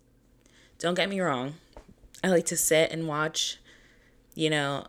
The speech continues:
my show Reign or, <laughs> like, other shows or binge watch movies. So don't get that wrong, okay? I like to do that. But anyways,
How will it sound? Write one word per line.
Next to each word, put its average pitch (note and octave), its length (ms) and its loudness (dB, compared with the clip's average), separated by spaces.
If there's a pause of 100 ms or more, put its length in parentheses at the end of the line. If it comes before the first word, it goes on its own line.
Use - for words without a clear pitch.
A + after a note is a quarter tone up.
(120)
my E3 100 0
show D3+ 300 2
Reign D3 480 0
or, C#3+ 160 2
<laughs> - 240 0
like, A#3 300 2 (540)
other G3+ 320 12
shows F#3+ 440 12
or E3+ 120 8
binge F#3 320 8
watch F3 300 8
movies. E3 480 6
So D#3+ 200 10
don't E3 200 4
get D3 220 4
that E3 100 6
wrong, C3+ 300 4
okay? C#3 260 2
I C3+ 40 4
like C#3+ 200 2
to - 80 -8
do C3+ 140 0
that. - 280 -2 (800)
But E3+ 260 6
anyways, E3+ 680 4